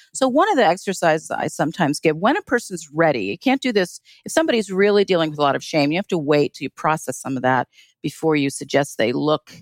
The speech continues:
at you or look at another person, because the shame is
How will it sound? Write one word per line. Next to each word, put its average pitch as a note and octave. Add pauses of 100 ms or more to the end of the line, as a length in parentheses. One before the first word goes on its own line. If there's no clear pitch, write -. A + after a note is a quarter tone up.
at B2
you B2+
or B2
look C3+
at G2+
another G#2+
person, C3
because C3+ (580)
the E3+
shame D#3+
is -